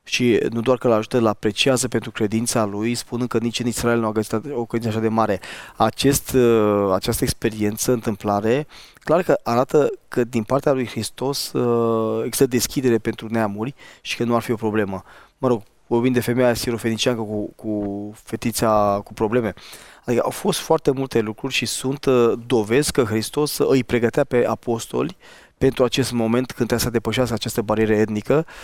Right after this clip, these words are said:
N-a fost ușor și încă până în ziua de astăzi observăm că aceste bariere etnice există în mintea noastră și Evanghelia vrea să dea la o parte. Un aspect foarte important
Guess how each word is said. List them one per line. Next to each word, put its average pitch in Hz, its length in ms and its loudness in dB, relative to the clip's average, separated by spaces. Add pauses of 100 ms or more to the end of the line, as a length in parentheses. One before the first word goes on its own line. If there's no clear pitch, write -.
(180)
N-a 156 180 2
fost - 280 -10
ușor 117 360 -2 (580)
și - 160 0
încă 131 200 4
până 143 260 2
în 131 180 4
ziua 131 180 4
de 120 80 2
astăzi 123 320 0
observăm 117 500 0
că 123 100 2
aceste - 320 0
bariere 117 380 2
etnice 113 400 2
există 113 440 4
în 107 80 0
mintea 107 280 -2
noastră 110 480 -2
și 110 300 -2
Evanghelia 117 560 2
vrea 113 120 0
să 117 120 -4
dea 113 100 0
la 113 80 2
o 107 60 -2
parte. 101 400 -4 (380)
Un 147 260 -4
aspect - 320 0
foarte 156 240 0
important 127 580 0